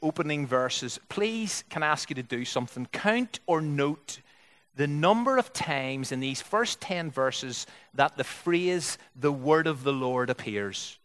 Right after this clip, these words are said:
See how many times it appears, or where, where there is a reference to God speaking. Okay, let's stand together for the public reading of God's word. It's on the screen as well for those who want to follow it there.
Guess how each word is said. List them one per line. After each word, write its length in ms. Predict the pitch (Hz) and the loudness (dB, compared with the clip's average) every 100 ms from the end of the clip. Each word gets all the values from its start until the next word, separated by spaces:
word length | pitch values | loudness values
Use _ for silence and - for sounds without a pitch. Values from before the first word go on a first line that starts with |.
| _ _ _ _ | _ _ _ _
See 160 | - | 2
how 40 | 220 | 2
many 140 | 240 | 2
times 340 | - 208 196 | 2 0 2
it 60 | 180 | 0
appears, 400 | - 156 160 147 - - - | -2 0 0 -2 -8 -14 4
or 220 | 156 160 | 6 6
where, 320 | 160 170 185 | 8 8 8
where 360 | - 165 180 185 | 4 6 8 8
there 120 | 175 | 4
is 120 | 160 | 2
a 60 | 151 | 0
reference 720 | 143 170 180 - 170 151 - | 2 2 2 0 -4 -4 -6
to 240 | 147 139 | -4 -4
God 440 | 117 139 139 139 | -2 2 4 2
speaking. 680 | 131 - - 120 - 117 107 - - | 0 -6 -4 -6 -6 -8 -8 -14 -18
Okay, 280 | - 156 135 - - | 0 2 2 -8 4
let's 220 | 151 - | 6 6
stand 460 | - - 123 123 117 | 2 4 4 4 0
together 280 | 113 107 110 | -2 -2 -2
for 140 | 117 | -2
the 60 | 110 | 0
public 340 | - 120 123 | 2 2 0
reading 240 | 117 113 | -2 -2
of 100 | 107 | -6
God's 320 | - 104 104 - | -6 -6 -6 -8
word. 240 | 92 90 _ _ _ _ _ _ _ _ _ _ - _ _ _ _ _ _ _ _ _ _ _ _ _ - 80 76 _ _ _ _ _ _ - _ _ _ _ - | -12 -14 _ _ _ _ _ _ _ _ _ _ -20 _ _ _ _ _ _ _ _ _ _ _ _ _ -20 -20 -20 _ _ _ _ _ _ -20 _ _ _ _ -12
It's 160 | - | 4
on 120 | 156 160 | 6 6
the 60 | |
screen 320 | 147 - 131 | 2 2 2
as 100 | 123 | 2
well 200 | 120 113 | 0 0
for 120 | 110 113 | 0 -2
those 200 | 110 - | -4 -4
who 100 | 107 | -4
want 140 | 107 | -4
to 80 | 101 | -2
follow 300 | 110 107 104 | -2 0 -2
it 140 | - | -6
there. 360 | 95 90 85 | -10 -12 -14